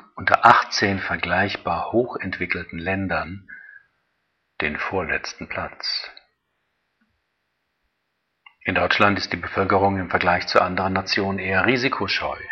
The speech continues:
Die Angst, mit einem Unternehmen zu scheitern, hält viele von einer Gründung ab. Zudem glauben viele,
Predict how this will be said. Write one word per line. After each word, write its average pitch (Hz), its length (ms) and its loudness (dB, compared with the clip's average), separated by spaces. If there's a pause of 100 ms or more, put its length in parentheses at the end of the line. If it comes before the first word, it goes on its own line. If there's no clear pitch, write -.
(160)
Die - 80 2
Angst, - 340 0
mit 101 120 -2
einem 85 200 -4
Unternehmen 98 460 -2
zu - 140 2
scheitern, 104 580 6 (380)
hält 92 200 2
viele 127 320 2
von 104 120 2
einer 98 200 0
Gründung 98 460 -2
ab. 98 140 -2 (240)
Zudem 95 340 -2
glauben 90 320 0
viele, 98 400 0